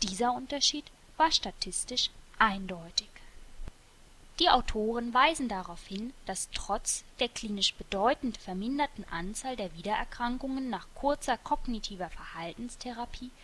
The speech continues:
wir uns vor Augen halten müssen, dass die tatsächlichen Rückfallraten von wiederkehrender Depression immer noch ausgesprochen hoch sind. Nach Meinung der Wissenschaftler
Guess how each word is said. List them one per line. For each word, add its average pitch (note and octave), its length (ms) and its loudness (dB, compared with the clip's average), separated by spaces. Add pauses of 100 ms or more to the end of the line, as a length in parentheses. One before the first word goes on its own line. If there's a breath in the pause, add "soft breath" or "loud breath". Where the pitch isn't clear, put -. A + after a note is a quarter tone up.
(420 loud breath)
wir A3 220 6
uns G3 180 -2
vor - 180 0 (120)
Augen A3 420 2
halten B3+ 380 0
müssen, C4+ 320 -6
dass F#3+ 160 -6
die - 140 -14
tatsächlichen - 880 -2
Rückfallraten A#3 920 0
von F3+ 260 -6
wiederkehrender G#3 880 -2
Depression F#3+ 800 -6 (500 loud breath)
immer G#3 300 2
noch A#3 300 0 (320 loud breath)
ausgesprochen G#3+ 1000 4
hoch G#3 300 4
sind. - 460 -8 (960 loud breath)
Nach G3 220 0
Meinung G#3 420 6
der E3+ 160 -6
Wissenschaftler A#3 720 0